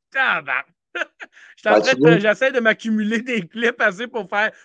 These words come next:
Speaker 1: toute la vidéo complète. <laughs>
Speaker 2: Bon, gars, tu vois, ça, c'est excellent. T'sais, tu parles de choses qui vont bien ensemble. T'sais, admettons, un steak avec du riz, ça va bien ensemble. Bon, ben, T D T puis Elvis Gratton,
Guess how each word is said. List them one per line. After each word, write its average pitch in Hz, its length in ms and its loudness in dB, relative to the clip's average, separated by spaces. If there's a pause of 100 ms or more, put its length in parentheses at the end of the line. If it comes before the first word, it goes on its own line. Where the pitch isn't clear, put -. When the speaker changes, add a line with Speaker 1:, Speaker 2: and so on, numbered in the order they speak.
(120)
Speaker 1:
toute 226 220 -10
la 226 80 0
vidéo 233 520 -4
complète. 202 640 -6
<laughs> - 320 -14
Speaker 2:
Bon, 87 180 -4
gars, 87 180 4
tu 90 120 -2
vois, 123 160 8
ça, 127 140 4
c'est 117 180 4
excellent. 101 560 4
T'sais, 107 160 4
tu - 200 -6
parles 139 220 4
de 127 120 4
choses 147 400 4
qui 123 100 -6
vont 120 220 4
bien 120 420 2
ensemble. 147 460 0
T'sais, 156 180 2
admettons, 131 340 2
un 117 160 4
steak 131 440 2
avec 110 160 2
du 104 180 0
riz, 127 220 0
ça 127 120 2
va 113 100 6
bien 117 220 2
ensemble. 120 360 0
Bon, 107 120 6
ben, 82 220 -2
T 123 140 2
D 123 160 4
T 135 160 2
puis 120 80 4
Elvis 117 300 2
Gratton, 117 540 0